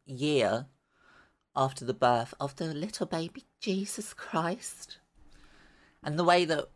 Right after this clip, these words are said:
uh, the Labour government of the time celebrated old Tony Blair's, he was like, "We love Jesus. We need a dome.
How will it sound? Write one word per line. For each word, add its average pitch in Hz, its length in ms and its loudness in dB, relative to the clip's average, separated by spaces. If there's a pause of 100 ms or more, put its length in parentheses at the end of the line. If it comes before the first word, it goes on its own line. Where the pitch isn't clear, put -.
uh, 135 180 6
the 127 140 -2
Labour 135 360 2
government 123 440 0
of 117 220 -8
the 127 60 -4
time 113 680 -2
celebrated 113 800 2 (720)
old 120 200 2
Tony 127 300 0
Blair's, 120 500 4 (1700)
he 139 100 -4
was 131 120 -2
like, 120 240 4 (200)
"We 151 140 0
love 165 220 6
Jesus. 156 640 0 (1200)
We 139 120 -4
need 160 160 2
a 147 80 6
dome. 120 460 4